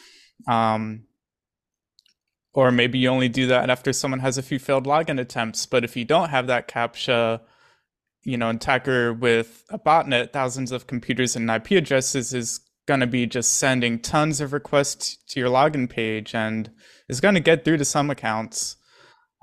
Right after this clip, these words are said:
Uh, or I know we've talked about examples like GitHub, where when you wanna make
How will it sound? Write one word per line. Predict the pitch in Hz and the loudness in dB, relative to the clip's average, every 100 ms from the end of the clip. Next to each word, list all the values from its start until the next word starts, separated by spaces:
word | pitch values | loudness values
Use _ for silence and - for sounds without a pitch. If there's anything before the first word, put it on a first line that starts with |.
| - | 0
Uh, | 117 110 110 110 - | 4 6 4 2 2
or | 139 135 131 127 127 _ _ _ _ _ _ - | 4 6 6 4 -2 _ _ _ _ _ _ -2
I | 139 | 2
know | 143 143 | 4 4
we've | 165 - | 0 -2
talked | 151 135 143 | -2 -2 -4
about | 123 123 120 117 - | -4 0 0 -2 -4
examples | 131 113 123 120 127 120 117 117 - | -10 -6 -4 -4 0 2 0 -2 -4
like | 117 110 107 107 - _ _ _ _ _ - | -2 0 -2 -6 -14 _ _ _ _ _ 0
GitHub, | 190 196 139 123 117 | 0 2 0 0 0
where | 120 123 | -2 -2
when | 123 127 127 | -2 -4 -2
you | 127 | -4
wanna | 120 131 135 | -4 -4 -2
make | 127 123 123 | 0 0 -2